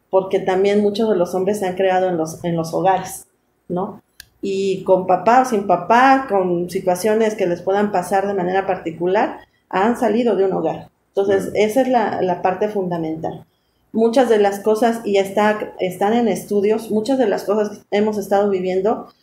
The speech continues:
Speaker 1: es porque en esta globalización, donde las mujeres por temas económicos tuvieron que salir de los hogares porque ya no alcanzaba el dinero,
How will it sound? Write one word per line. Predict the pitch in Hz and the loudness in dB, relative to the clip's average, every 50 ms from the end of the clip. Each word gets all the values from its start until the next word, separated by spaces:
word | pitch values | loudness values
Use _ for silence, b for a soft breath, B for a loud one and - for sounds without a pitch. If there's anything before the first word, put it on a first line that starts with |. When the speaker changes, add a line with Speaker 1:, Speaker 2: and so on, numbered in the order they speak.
| B B - | B B -2
Speaker 1:
es | - 196 190 | 0 0 0
porque | 196 - 214 214 214 - 196 | 0 0 0 0 0 0 2
en | 196 208 | 2 2
esta | 214 220 220 - 262 247 226 208 185 175 | 2 0 0 0 2 2 2 2 0 0
globalización, | 170 202 196 185 190 185 180 175 175 - 180 170 - 214 202 214 240 233 b b b b b b _ _ | 2 2 4 4 4 2 0 0 -2 -4 -6 -4 -4 -2 -2 -2 -4 -6 b b b b b b _ _
donde | - 185 196 190 190 190 190 185 | -2 0 0 0 2 2 2 2
las | 185 185 185 180 190 | 2 2 0 -2 -2
mujeres | 196 185 190 - 233 226 226 233 226 220 220 - - - _ _ | -4 -4 -2 0 2 2 4 4 2 2 0 -6 -12 -18 _ _
por | - 185 180 180 180 | 0 0 0 0 0
temas | - 202 208 220 233 226 226 | 0 0 2 2 0 -2 -4
económicos | 214 220 - 180 180 190 196 214 208 208 - 202 196 - | -6 -4 -4 -2 -2 0 0 0 -2 -2 -4 -6 -6 -4
tuvieron | - 190 190 190 190 214 226 226 | -4 -2 0 0 2 2 0 0
que | 226 214 180 | -2 -4 -4
salir | - - 190 180 185 208 226 269 | -4 -4 -4 -2 -2 0 0 0
de | 269 269 226 | 0 0 0
los | 202 - - - | 0 -2 -2 -6
hogares | 175 165 180 180 185 202 196 | -4 0 0 0 0 0 -4
porque | - - - - 175 | -6 -8 -8 -6 -6
ya | 170 175 | -4 -2
no | 190 202 | 0 0
alcanzaba | 214 208 - 226 202 190 190 196 190 196 196 | -2 -2 -2 -4 -4 -2 -2 0 0 0 0
el | 196 | 0
dinero, | 190 175 170 175 175 185 196 202 202 196 202 | -2 -4 -4 -2 0 0 0 0 0 -2 -4